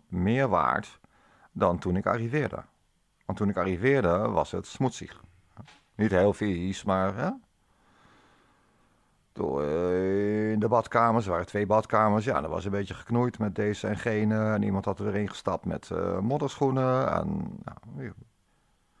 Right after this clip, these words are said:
Ja, want toen ik dus wegging, eh, waren die badkamers, eh, spik en span, hoor. Oh ja, en ik heb de was uit de machines gehaald, hè.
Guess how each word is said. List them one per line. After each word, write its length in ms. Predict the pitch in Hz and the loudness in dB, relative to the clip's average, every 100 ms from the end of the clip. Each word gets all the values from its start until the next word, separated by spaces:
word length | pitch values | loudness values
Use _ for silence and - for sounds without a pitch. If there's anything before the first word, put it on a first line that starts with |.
| _ _ _ _ | _ _ _ _
Ja, 300 | - - - | -4 -4 -4
want 220 | 95 113 101 | -6 -4 -2
toen 160 | 131 | 0
ik 80 | 147 | 0
dus 160 | 107 85 | 0 2
wegging, 480 | 135 - 87 87 | 0 2 -2 0
eh, 300 | 104 107 110 | 0 0 0
waren 200 | 110 113 | 2 2
die 100 | 104 | 2
badkamers, 640 | 85 131 - 76 76 80 - | 0 -2 0 -2 -2 -4 -4
eh, 120 | 92 | -6
spik 280 | 92 - - | -6 -8 -10
en 60 | |
span, 360 | 107 - - 78 | -8 -4 -4 -4
hoor. 100 | 120 262 _ _ _ _ _ _ _ _ _ - | -8 -12 _ _ _ _ _ _ _ _ _ -4
Oh 200 | 156 170 | 2 4
ja, 200 | 87 80 | 2 2
en 60 | |
ik 100 | 110 | 2
heb 140 | 117 95 | 2 0
de 100 | 104 | 2
was 420 | 95 107 - - _ _ - - - | 2 0 -4 -18 _ _ -20 -20 -6
uit 180 | - 113 | 0 2
de 60 | |
machines 420 | 110 110 117 113 - | 2 0 2 0 2
gehaald, 560 | 120 110 123 143 - _ | 2 2 2 -2 -10 _
hè. 100 | - | -8